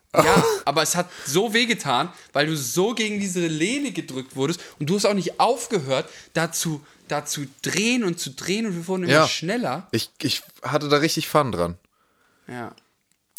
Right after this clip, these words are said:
Speaker 1: So, ist ja die, hier, Zentrifugalkraft, ne? Wisst, wisst ihr?
Speaker 2: Mhm.
Speaker 1: Ähm, und ich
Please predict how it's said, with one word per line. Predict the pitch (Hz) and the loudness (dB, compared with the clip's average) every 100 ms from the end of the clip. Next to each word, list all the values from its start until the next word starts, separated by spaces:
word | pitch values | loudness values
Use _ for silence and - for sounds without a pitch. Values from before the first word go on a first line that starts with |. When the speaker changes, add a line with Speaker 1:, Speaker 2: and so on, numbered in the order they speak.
| - | -14
Speaker 1:
So, | - 107 101 | -2 0 2
ist | 139 151 | 2 4
ja | 139 | 4
die, | 131 127 | 4 2
hier, | 107 107 82 | 2 0 0
Zentrifugalkraft, | - 107 98 - - 90 95 - 170 - | 0 0 -2 -8 -4 0 0 0 -2 0
ne? | 104 170 - - | -6 -6 -8 -10
Wisst, | 95 - 135 127 _ - | -8 -8 -10 -18 _ -12
wisst | 95 123 | -6 -2
ihr? | 143 185 _ _ - | -2 -4 _ _ -12
Speaker 2:
Mhm. | 107 107 156 _ _ _ _ 104 | -12 -12 -16 _ _ _ _ 2
Speaker 1:
Ähm, | 101 98 95 - | 4 4 0 -4
und | 107 | -6
ich | 101 | -6